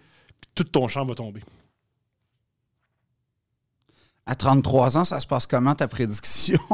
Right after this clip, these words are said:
Speaker 2: <laughs>
Speaker 1: J'ai une, j'ai une femme, avec une femme, une femme que j'aime, puis j'ai une famille, puis ça se passe bien.
Speaker 2: Puis tu, tu remarques-tu que ça se passe bien pour les gens qui sont beaux ?
Speaker 1: Pas toujours, parce
Speaker 2: Ah.
Speaker 1: qu'ils s'enlaidissent, puis là, ils sont
Speaker 2: Mm.
Speaker 1: baisés.
Speaker 2: Mm.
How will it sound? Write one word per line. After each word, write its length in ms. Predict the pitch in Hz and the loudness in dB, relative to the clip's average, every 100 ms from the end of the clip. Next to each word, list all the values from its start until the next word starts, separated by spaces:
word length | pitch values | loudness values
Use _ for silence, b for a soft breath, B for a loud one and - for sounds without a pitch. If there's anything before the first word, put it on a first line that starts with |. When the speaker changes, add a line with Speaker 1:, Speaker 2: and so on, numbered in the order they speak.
| - 285 | -2 -2
Speaker 2:
<laughs> 360 | - - - | -2 -10 -4
Speaker 1:
J'ai 120 | 147 208 | -2 0
une, 80 | |
j'ai 100 | 175 | 0
une 80 | 170 | 0
femme, 380 | 170 147 151 226 | 0 0 2 2
avec 160 | - 170 | 0 0
une 120 | 151 | -4
femme, 300 | 175 160 165 | -2 -2 -2
une 260 | 151 156 139 | -4 -4 -4
femme 180 | 165 170 | -4 -2
que 100 | 170 | -2
j'aime, 380 | 143 139 190 | 0 0 -2
puis 100 | 240 | -6
j'ai 80 | 180 | -6
une 60 | 156 | -4
famille, 320 | 190 147 151 | -4 -4 -4
puis 60 | 226 | -6
ça 80 | |
se 60 | 196 | -4
passe 180 | 359 214 | 0 2
bien. 240 | 147 180 349 B B | 2 0 -2 B B
Speaker 2:
Puis 120 | - - | -12 -12
tu, 160 | - | -6
tu 60 | 143 | 0
remarques-tu 400 | 127 123 - - | 2 0 -2 -6
que 80 | - | -2
ça 140 | 139 | -2
se 40 | - | 0
passe 280 | 117 123 | 0 0
bien 220 | 120 135 139 | 0 0 2
pour 180 | 147 | 0
les 160 | 131 120 | 0 2
gens 200 | 120 131 | 2 0
qui 100 | 127 | 0
sont 140 | - 123 | -2 -2
beaux ? 420 | 117 139 220 254 _ | 0 2 2 -4 _
Speaker 1:
Pas 80 | - | 0
toujours, 520 | 466 381 508 453 - _ _ | 2 4 4 4 -2 _ _
parce 200 | - 175 - | -4 -2 -2
Speaker 2:
Ah. 20 | |
Speaker 1:
qu'ils 200 | - 143 | -8 -6
s'enlaidissent, 960 | - 180 214 180 135 131 165 - - - | -2 0 2 2 0 -2 -6 -8 -12 -8
puis 80 | 127 | 0
là, 60 | |
ils 60 | 135 | 4
sont 160 | 139 135 | 6 4
Speaker 2:
Mm. 100 | 127 | 2
Speaker 1:
baisés. 540 | 143 156 127 120 135 135 - | 0 0 -2 -6 -12 -12 -2
Speaker 2:
Mm. 340 | 127 127 127 | 2 4 4